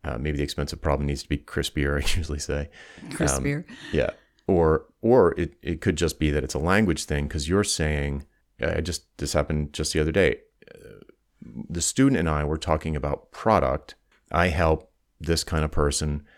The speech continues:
Speaker 1: build their first product, but the target market thinks of product as like a lamp,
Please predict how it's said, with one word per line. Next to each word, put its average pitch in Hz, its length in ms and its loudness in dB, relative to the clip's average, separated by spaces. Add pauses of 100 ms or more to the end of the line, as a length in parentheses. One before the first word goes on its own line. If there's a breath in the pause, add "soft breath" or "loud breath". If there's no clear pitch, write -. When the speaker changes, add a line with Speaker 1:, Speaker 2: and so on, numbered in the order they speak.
(180 soft breath)
Speaker 1:
build 82 220 4
their 76 140 2
first - 440 -4
product, 73 680 0 (340 soft breath)
but 82 140 0
the 76 100 0
target 127 500 4
market 76 400 -2
thinks 85 280 -4
of 71 140 -8
product 80 340 0
as 73 160 -2
like 73 160 -2
a - 60 -4
lamp, 76 560 2